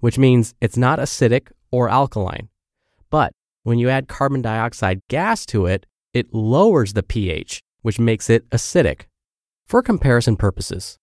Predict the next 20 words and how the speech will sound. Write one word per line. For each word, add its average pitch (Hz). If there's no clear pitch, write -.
water's 175
P 143
H 123
is 113
seven. 90
Seltzer 165
or 110
sparkling 151
water 131
with 98
nothing 127
added 104
have 196
a 202
P 165
H 143
between 107
three 160
or 110
four. -